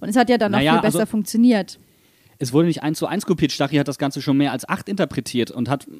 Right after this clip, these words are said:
Speaker 2: für mein Empfinden das Spiel auch dann und wann nicht breit genug gemacht, sondern zu sehr aufs Zentrum fokussiert. Das ist aber naja, das ist halt, das zeigt halt einfach, wie mutig sie halt eigentlich sein wollten,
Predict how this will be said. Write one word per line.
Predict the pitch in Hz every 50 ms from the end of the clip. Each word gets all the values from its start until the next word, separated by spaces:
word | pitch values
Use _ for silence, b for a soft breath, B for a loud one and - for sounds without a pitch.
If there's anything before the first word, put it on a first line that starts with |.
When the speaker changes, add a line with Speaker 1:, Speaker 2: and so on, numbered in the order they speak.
| - _ _ _ _ - 107 92
Speaker 2:
für | _ - 151 135
mein | 127 135 143 151
Empfinden | 135 143 - 156 151 147 143
das | 135 131 -
Spiel | - 165 165 143
auch | 131 -
dann | - 139 143 151
und | 143 -
wann | - 135 143
nicht | 143 127 -
breit | - 143 156 214 233
genug | - 185 160 143 -
gemacht, | 139 127 123 -
sondern | - 131 127 123
zu | - - 160 147
sehr | 139 147 123
aufs | 117 - -
Zentrum | - 165 190 226 - 196 165
fokussiert. | - 147 - - 123 - - 123 113 - b b b b b b b _ _ _ _ _ _ _ -
Das | - - 127 127 -
ist | - 156 -
aber | - 143 139 139 139 135 131 120 95 - 60 - _ 60 55 _ _ _ 52 52 _ _ -
naja, | 127 143 165 185
das | 160 151
ist | 170 165 196
halt, | 170 156 b b b b
das | 147 - -
zeigt | - 170 175 202 214 -
halt | 180 165 -
einfach, | 143 - 170 156 -
wie | 123 127 135
mutig | 135 139 165 208 254 - 214 151 - - - _ _
sie | - 117 131 127
halt | 117 117 113
eigentlich | - 123 123 - - 117 104
sein | - 104 101 107 101
wollten, | 95 92 90 90 - - 90 80